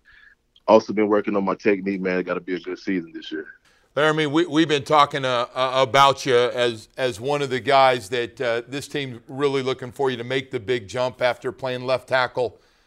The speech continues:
Speaker 2: last
Speaker 1: Right.
Speaker 2: year. What, what kind of things are, are you looking at to, to be consistent and playing at the level everybody thinks you can? What kind of things you gotta work on the most?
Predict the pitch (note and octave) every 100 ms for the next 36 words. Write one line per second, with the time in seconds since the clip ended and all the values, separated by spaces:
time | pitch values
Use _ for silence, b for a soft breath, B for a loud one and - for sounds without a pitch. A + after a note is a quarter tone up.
0 | b b _ B2+ D3 D3 C#3 D#3+ D3 D3+
1 | A3+ A#3+ A#3 A3+ A3 G3+ - G#3 F#3 -
2 | - G3 F#3 F#3 F3+ F#3+ - F3+ F3+ E3+
3 | - F#3 F3 F3 C#3 F#3 - E3 C#3+ -
4 | G3 F#3 G3 F3+ F3+ b b - D#3 D3
5 | F#3+ F#3 F3 D3 D3+ E3 D3 D3+ - D#3+
6 | F3 D#3+ E3+ D3+ C#3 D#3+ D#3 - D3 -
7 | C#3+ D3 D3+ D3 D#3 D#3 D3+ E3+ - E3+
8 | D3+ - D#3+ C3 C3 C#3 C3 C3+ C3 C#3
9 | B2+ B2 B2+ D3 -